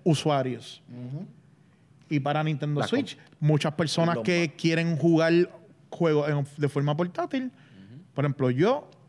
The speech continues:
Speaker 1: yo que mi celular, este, no, no es compatible porque es un iPhone, no es compatible para jugar el cloud, este, cómodamente,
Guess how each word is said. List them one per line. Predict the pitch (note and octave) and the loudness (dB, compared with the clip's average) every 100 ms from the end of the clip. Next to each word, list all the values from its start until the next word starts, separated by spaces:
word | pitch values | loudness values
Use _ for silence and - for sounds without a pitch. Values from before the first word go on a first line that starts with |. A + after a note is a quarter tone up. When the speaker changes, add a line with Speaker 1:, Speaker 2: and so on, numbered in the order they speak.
| D#3+ | -10
Speaker 1:
yo | B2 C3 C3 C3+ | -2 2 2 0
que | D3+ D3 D3 C#3 C#3+ | 0 2 4 2 0
mi | C#3+ C#3+ D3 C#3+ C#3 | 0 2 4 4 2
celular, | C3 C#3+ C#3 C#3 C#3 C#3+ C#3+ | 0 0 2 4 2 0 -2
este, | D#3 C#3 - | -4 -4 -4
no, | C3+ C3+ C3+ C3 B2+ - _ - | -2 0 0 -4 -8 -20 _ -8
no | C3+ | -6
es | |
compatible | C3+ C#3 B2+ C#3 G3 | -4 -4 -2 -2 -2
porque | F3+ C#3 | -2 -2
es | A#2+ | -4
un | C#3 C#3+ | -4 -4
iPhone, | E3 - C#3+ C3 C3 | -6 -8 -10 -8 -6
no | |
es | B2+ | -8
compatible | - C3+ C#3 C#3 | -10 -10 -6 -6
para | C3+ C#3 | -6 -8
jugar | C3+ C3+ C3+ | -6 -6 -6
el | C3+ C3 | -6 -8
cloud, | - E3+ F#3 F#3 | -8 -8 -8 -10
este, | D#3 C#3+ D3+ C#3 | -16 -14 -10 -10
cómodamente, | D3 C#3+ E3+ B3+ - A3+ | -10 -8 -8 -10 -12 -20